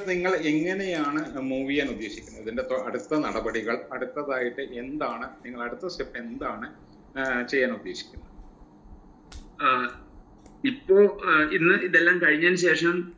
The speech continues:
Speaker 2: ആ, ഇനിയിപ്പോ ഇന്ന് രാത്രി, ആ, കുട്ടിയുടെ ഫാദർ ഫോൺ ചെയ്യും, ഫോൺ ചെയ്തതിനു ശേഷം പോ-, ഒന്ന് സംസാരിക്കണം. അത് വേറൊന്നുമല്ല, ആ, നമുക്ക് പോലീസ് സ്റ്റേഷനിൽ നിന്ന് നേരിട്ട, ആ, അവസ്ഥയ്ക്കെതിരെ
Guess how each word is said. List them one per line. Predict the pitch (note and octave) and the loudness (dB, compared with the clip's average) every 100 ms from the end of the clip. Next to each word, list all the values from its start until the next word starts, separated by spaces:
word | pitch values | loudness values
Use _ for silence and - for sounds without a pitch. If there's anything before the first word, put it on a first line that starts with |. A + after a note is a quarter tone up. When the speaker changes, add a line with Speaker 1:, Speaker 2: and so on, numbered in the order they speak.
| - | -4
Speaker 2:
ആ, | D#3 | 2
ഇനിയിപ്പോ | C#3 C#3+ D3+ D#3 | 4 6 4 4
ഇന്ന് | D#3 D#3+ | 4 4
രാത്രി, | D3 C#3 C#3 D#3 D#3 C#3+ | 6 6 4 2 0 0
ആ, | C#3 B2 | 0 0
കുട്ടിയുടെ | D3 D3 D3 | 0 2 4
ഫാദർ | D3 C3+ C3 C#3+ | 2 0 0 0
ഫോൺ | D3+ C3 C3 | 0 -2 0
ചെയ്യും, | C3 B2+ - - B2+ | 2 0 -2 -14 -4
ഫോൺ | A#2+ | 0
ചെയ്തതിനു | C3 C#3 C#3 | 0 0 -2
ശേഷം | C#3+ C#3 | -4 -4
പോ-, | C3+ B2 | -4 -4
ഒന്ന് | - C3 | -8 -8
സംസാരിക്കണം. | C3 B2 A#2 C3+ C3 A#2+ B2 - - | -6 -6 -2 2 2 2 -2 -4 -4
അത് | B2+ | 0
വേറൊന്നുമല്ല, | B2 C3+ E3+ D#3+ B2 B2+ - - - _ B2+ | 2 2 0 2 2 0 -2 -16 -20 _ -4
ആ, | B2 - - | -2 -4 -10
നമുക്ക് | C3+ C3 C#3+ D3+ | -8 -4 -4 -2
പോലീസ് | D3 D#3 | 4 4
സ്റ്റേഷനിൽ | E3 F3 E3+ F3+ | 6 4 6 4
നിന്ന് | F3 E3+ D#3 | 4 4 6
നേരിട്ട, | D3+ D3 D#3 D3+ D3 C#3+ - - | 6 6 4 4 4 -2 -8 -4
ആ, | B2+ B2 B2 - - - - - C#3 | -2 -2 -4 -12 -20 -20 -20 -14 -6
അവസ്ഥയ്ക്കെതിരെ | C#3 - D3+ D#3 C#3+ D3+ D3+ | -4 2 2 4 4 4 4